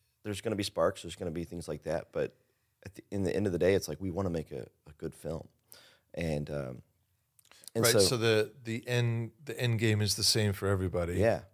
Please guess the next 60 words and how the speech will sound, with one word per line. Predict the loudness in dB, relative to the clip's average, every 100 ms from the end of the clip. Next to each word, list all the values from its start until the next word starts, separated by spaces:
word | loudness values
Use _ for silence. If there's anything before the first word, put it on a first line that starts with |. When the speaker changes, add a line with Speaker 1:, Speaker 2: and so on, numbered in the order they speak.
| _ _
Speaker 1:
yeah. | -6 -6 -2
Speaker 2:
Even | 2
though | 4
I | 6
did | 6
ask | 4 4 2
you |
that | -2 0
question | -4 -4 0
earlier | 2 2
about | 2 2 0 -2
how | 0 2 2
each | -2 -6
of | -6
you | -4 -2
measures | -2 -4 -6 -4
success, | -4 -4 -4 -2 0 -2 -4
Speaker 1:
Mm. | -8 -4
Speaker 2:
and | 0
I |
would | 0 2
love | 0
to | 0
get | -4
the | -2
others | -2 -2 -2
in | -2
here | -2
and | -2
be | -4
like, | -6 -8 -8
"What | -6
is | -6
it | -8
for | -8
you? | -2 2 2
What | 2
is | 0
Speaker 1:
Yeah. | 0
Speaker 2:
it | 0
for |
you?" | -2 -2 -4 _ _ -8
'Cause | -2
I, | -2 -4 _ _ _ _ -10
there, | -8 -8 -12 -20 _ -2
of, | -2 0
of | -4 -2
course | -2 0
there | -2
will |
be | -4 -6
differences, | -10 -8 -10 -10 -12
but | -12
the | -6 -2
end | 0
game | 2 2
ultimately | 0 -2 -10 -6
is | -6 -4
the |
same, | -4 -4 -6 -8